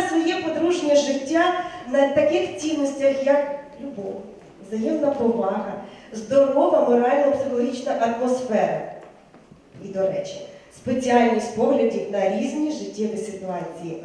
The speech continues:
розуміння найголовніших відтінків настрою один одного.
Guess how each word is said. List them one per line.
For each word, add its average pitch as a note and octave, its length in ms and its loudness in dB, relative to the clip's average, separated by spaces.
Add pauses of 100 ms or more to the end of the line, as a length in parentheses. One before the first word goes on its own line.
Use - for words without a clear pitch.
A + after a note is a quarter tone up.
розуміння A#3+ 540 2 (120)
найголовніших B3+ 1000 2 (420)
відтінків A#3+ 640 -6 (200)
настрою A3 460 -2 (180)
один E3+ 380 -2 (100)
одного. E3 460 -4